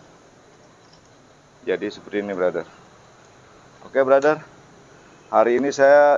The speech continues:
ini kurang lebih tingginya sepuluh senti lah ya. Sepuluh senti ya, tuh. Lima belas senti lah tinggi, lima belas senti. Nah, rencana pohon antik ini kita mau buat jadi mame gitu loh, brother.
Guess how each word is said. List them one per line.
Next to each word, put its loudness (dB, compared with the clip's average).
ini -6
kurang 2
lebih -2
tingginya -2
sepuluh -2
senti 0
lah 2
ya. 2
Sepuluh -4
senti -2
ya, 2
tuh. -10
Lima 2
belas 0
senti -2
lah 0
tinggi, -10
lima -6
belas -4
senti. -8
Nah, -8
rencana 0
pohon 0
antik -4
ini -6
kita -2
mau -6
buat 0
jadi -6
mame -2
gitu -6
loh, -6
brother. -10